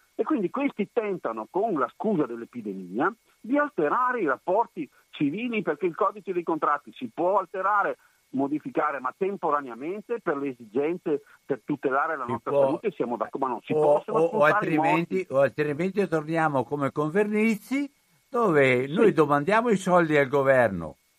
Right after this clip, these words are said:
Speaker 1: Ah, sì.
Speaker 2: Ma non, non pre-, non, non facciamo però le, le rendicontazioni di quello che abbiamo fatto
Speaker 1: Ah,
Speaker 2: con i
Speaker 1: beh,
Speaker 2: soldi.
Speaker 1: eh, ma infatti, ma, cioè, ma questo nasce dall'applicazione della straordinarietà, no? Che poi gli è stato chiesto, chiesto conto di questo, eh,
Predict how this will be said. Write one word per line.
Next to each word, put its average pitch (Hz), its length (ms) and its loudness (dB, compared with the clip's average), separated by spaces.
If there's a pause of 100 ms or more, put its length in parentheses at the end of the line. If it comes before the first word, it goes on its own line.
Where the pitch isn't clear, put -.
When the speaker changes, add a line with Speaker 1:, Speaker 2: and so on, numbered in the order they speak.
(140)
Speaker 1:
Ah, - 160 0
sì. - 300 -10
Speaker 2:
Ma 175 160 4
non, 185 380 2
non 202 260 0
pre-, 185 220 0
non, 180 560 0
non 185 240 0
facciamo 220 500 -2
però 170 240 -2
le, 190 300 -2
le 139 100 6
rendicontazioni 175 960 0
di 202 100 2
quello 180 180 0
che 170 40 2
abbiamo 151 240 0
fatto 131 300 -2
Speaker 1:
Ah, 175 40 0
Speaker 2:
con - 100 0
i - 20 2
Speaker 1:
beh, 220 60 -2
Speaker 2:
soldi. 107 340 4
Speaker 1:
eh, - 60 -6
ma 151 100 -4
infatti, 196 440 -2
ma, 139 160 -4 (120)
cioè, 156 180 -4
ma 123 180 -8
questo 190 440 -2
nasce 143 480 -2
dall'applicazione 135 840 -2 (220)
della 139 260 -2
straordinarietà, 151 920 -2
no? 110 160 -4
Che 120 120 -6
poi 151 220 -4
gli 110 60 -14
è 101 40 -14
stato - 220 -10
chiesto, 123 340 -4
chiesto 131 380 -4
conto 160 400 -2
di 160 100 -6
questo, 151 460 -2
eh, 104 120 0